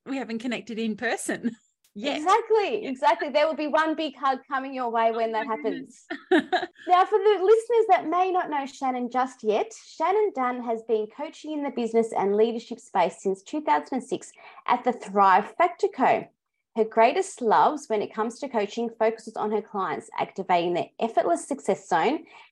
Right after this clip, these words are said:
Speaker 2: and turning their abundance of wisdom into thriving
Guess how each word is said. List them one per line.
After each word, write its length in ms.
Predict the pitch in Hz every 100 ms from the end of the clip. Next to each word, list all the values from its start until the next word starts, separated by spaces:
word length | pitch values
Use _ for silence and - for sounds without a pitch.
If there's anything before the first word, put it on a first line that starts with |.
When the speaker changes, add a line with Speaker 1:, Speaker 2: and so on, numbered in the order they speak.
| _
Speaker 2:
and 180 | 196 208
turning 340 | - 240 233 220
their 180 | 208
abundance 500 | 196 226 233 277 294
of 120 | 277 214
wisdom 400 | 214 214 214 208
into 220 | - 202
thriving 600 | 208 - 214 208 220 220